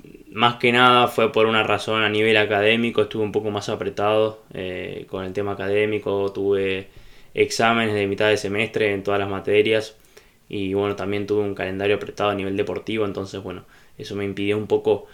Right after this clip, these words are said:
seguir con el podcast, pero bueno, ya estamos acá de vuelta y nada, estoy contento de volver. Y bueno, hoy quería hablarles sobre un tema en particular que, que a mí me, me ha chocado mucho, que es algo que está muy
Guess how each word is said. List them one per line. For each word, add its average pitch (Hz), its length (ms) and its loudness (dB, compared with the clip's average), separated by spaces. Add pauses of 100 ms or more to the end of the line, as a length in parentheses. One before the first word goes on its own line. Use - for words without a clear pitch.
(240)
seguir 107 320 2
con 110 100 2
el 104 120 0
podcast, 120 340 2
pero 101 140 4
bueno, 98 180 2
ya 107 100 -6
estamos 107 340 -4
acá 101 200 2
de 101 60 4
vuelta 107 440 4
y 92 240 -4
nada, 92 160 -4
estoy 98 160 -2
contento 98 400 -4
de 98 80 2
volver. 98 360 0 (680)
Y 120 340 0
bueno, 151 400 4
hoy 175 160 -2
quería 175 220 4
hablarles 151 300 6
sobre 123 160 0
un 127 100 0
tema 139 180 4
en 123 60 -2
particular 110 520 2
que, 98 420 0 (340)
que 107 80 -2
a 101 40 0
mí 107 140 0
me, 98 400 0 (460)
me 104 140 -4
ha 104 60 0
chocado 101 320 0
mucho, 120 380 0
que 107 80 -2
es - 100 -10
algo 107 200 6
que 104 60 -4
está 101 200 -4
muy 113 720 0